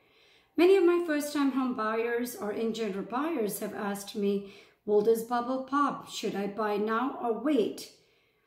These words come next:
Biggest attraction for our home buyers have been the low historic rates, what we have seen in decades. So in many situations, it could be cheaper for you to buy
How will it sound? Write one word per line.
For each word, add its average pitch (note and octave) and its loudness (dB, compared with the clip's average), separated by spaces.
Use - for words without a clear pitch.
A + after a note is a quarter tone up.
Biggest G#4 4
attraction C4+ 0
for A3+ -4
our A3 0
home G#3+ -2
buyers G3+ -2
have G3 -6
been G#3 0
the G3 2
low A3 2
historic G3 -4
rates, - -8
what G#3+ 0
we A#3 2
have A#3 -2
seen A3+ -2
in G#3 -2
decades. - -4
So C4+ 2
in A#3+ 4
many F#4 4
situations, A3+ 2
it G#3 0
could C#4 -2
be D4+ 2
cheaper C4+ 2
for A3 -2
you G3 2
to G3 -6
buy G#3+ -4